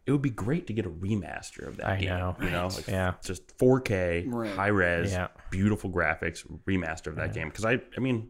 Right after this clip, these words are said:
Speaker 1: it's still fu-, it's still fun. The mechanics are great.
Speaker 3: Yeah.
Speaker 2: It's
Speaker 1: The
Speaker 2: good.
Speaker 1: powers are great. The
Speaker 2: Yeah.
Speaker 1: abilities are awesome.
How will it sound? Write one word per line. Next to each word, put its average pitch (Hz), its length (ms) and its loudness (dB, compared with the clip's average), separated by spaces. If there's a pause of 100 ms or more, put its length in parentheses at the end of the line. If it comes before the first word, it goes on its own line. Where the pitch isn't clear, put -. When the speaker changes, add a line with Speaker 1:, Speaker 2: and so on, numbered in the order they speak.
Speaker 1:
it's - 140 -8
still 165 200 0
fu-, - 200 -12
it's - 120 -4
still 175 180 0
fun. 190 240 -4
The 82 60 -4
mechanics 85 400 -6
are 92 40 -4
great. 98 280 -2
Speaker 3:
Yeah. 95 100 -2
Speaker 2:
It's 87 120 -2
Speaker 1:
The 90 80 2
Speaker 2:
good. 95 180 2
Speaker 1:
powers 117 280 4
are 123 80 -2
great. 120 300 -2
The 92 80 -8
Speaker 2:
Yeah. 98 120 -2
Speaker 1:
abilities 117 400 -4
are 120 100 -6
awesome. 127 300 -12